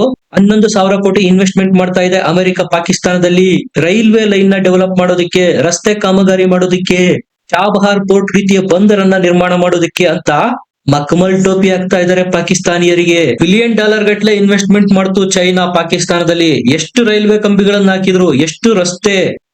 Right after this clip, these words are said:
ಬಂದರುಗಳನ್ನ ನಿರ್ಮಾಣ ಮಾಡಿದ್ರು, ಎಷ್ಟು ವಿದ್ಯುತ್ ಶಕ್ತಿ, ಸೌರಶಕ್ತಿ ಸೌಲಭ್ಯ ಸೌಕರ್ಯಗಳನ್ನ ಪಾಕಿಸ್ತಾನಿಯರಿಗೆ ಕೊಟ್ರು. ದೇಶದ ಜನರಿಗೆ ಮತ್ತದೇ ಲಾಲಿಪಾಪ್ ಕೊಟ್ಟು ತಾವು ದುಡ್ಡು ಮಾಡ್ಕೊಂಡು ದೇಶ ಬಿಟ್ಟು ಪರಾರಿಯಾಗೋ ಆಲೋಚನೆ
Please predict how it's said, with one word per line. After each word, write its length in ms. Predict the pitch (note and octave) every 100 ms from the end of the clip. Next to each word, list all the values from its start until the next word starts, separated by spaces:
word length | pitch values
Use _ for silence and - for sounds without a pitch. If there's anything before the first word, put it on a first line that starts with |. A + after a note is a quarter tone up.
| E3+
ಬಂದರುಗಳನ್ನ 540 | G#3 G#3 G#3 G3+ G3
ನಿರ್ಮಾಣ 420 | G3 F#3+ F#3 F#3+
ಮಾಡಿದ್ರು, 460 | F#3 F#3 F#3 F#3 E3+ F#3+
ಎಷ್ಟು 300 | G#3 - A#3+
ವಿದ್ಯುತ್ 380 | F3+ F#3+ A#3
ಶಕ್ತಿ, 320 | - G3 A3 G#3
ಸೌರಶಕ್ತಿ 920 | G3+ G#3+ G#3+ G3+ F#3+ G#3 G3+ - - _
ಸೌಲಭ್ಯ 540 | - F#3 G#3+ G#3 G#3 G3+
ಸೌಕರ್ಯಗಳನ್ನ 800 | G3 G#3 G3 G3 F#3+ F#3 F#3 F3+
ಪಾಕಿಸ್ತಾನಿಯರಿಗೆ 920 | F3+ F3+ F#3+ - F#3+ F#3 F#3 F3+ F3+
ಕೊಟ್ರು. 680 | F#3 A3 A3 G#3+ G3 - - _ -
ದೇಶದ 280 | G3+ G3+ F#3 D3+
ಜನರಿಗೆ 560 | F3 F#3+ F#3 D3 D#3
ಮತ್ತದೇ 540 | E3+ D#3 D#3 F#3 G3 F#3+
ಲಾಲಿಪಾಪ್ 560 | E3+ F#3+ G#3 G#3 G3
ಕೊಟ್ಟು 540 | - G#3 - E3 G3+ C4 - _
ತಾವು 380 | F3 F#3+ G#3+ E3+
ದುಡ್ಡು 220 | E3 E3
ಮಾಡ್ಕೊಂಡು 640 | F#3 F3+ F#3 F#3 D3+ E3+ F#3
ದೇಶ 220 | E3 G3 F#3
ಬಿಟ್ಟು 360 | D3 C#3+ A3+
ಪರಾರಿಯಾಗೋ 560 | G3+ F3 F3+ F3 D#3+ F3+
ಆಲೋಚನೆ 800 | F#3 F3 F#3 F#3 F3+ F3+ F#3